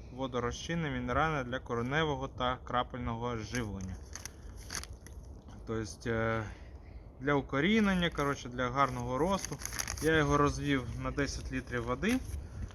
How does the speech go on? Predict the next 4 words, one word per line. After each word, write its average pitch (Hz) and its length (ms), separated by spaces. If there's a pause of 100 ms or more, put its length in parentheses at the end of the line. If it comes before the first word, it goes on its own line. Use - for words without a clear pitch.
(400)
Потім 160 320 (340)
сипемо 127 600 (380)
ось 151 220
це, 202 300